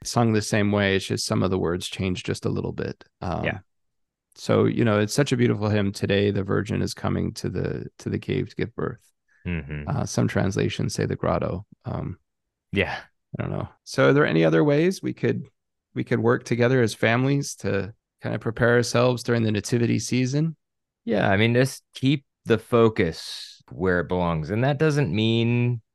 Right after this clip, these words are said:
Speaker 2: that we don't, you mentioned work,
Speaker 1: Mm-hmm.
Speaker 2: uh, Christmas parties. You know,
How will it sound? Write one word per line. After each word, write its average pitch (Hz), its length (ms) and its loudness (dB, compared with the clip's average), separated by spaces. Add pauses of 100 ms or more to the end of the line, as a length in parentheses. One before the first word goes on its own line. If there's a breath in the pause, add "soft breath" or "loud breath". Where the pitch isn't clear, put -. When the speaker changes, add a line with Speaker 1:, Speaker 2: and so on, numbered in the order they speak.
(140)
Speaker 2:
that 90 120 0
we 104 140 2
don't, 95 680 -2 (400)
you 113 200 0
mentioned 90 400 0
work, 85 360 -2 (540)
Speaker 1:
Mm-hmm. 110 120 -6
Speaker 2:
uh, 147 200 -4
Christmas 80 360 -14
parties. 76 460 -8
You 92 80 -6
know, 92 160 -2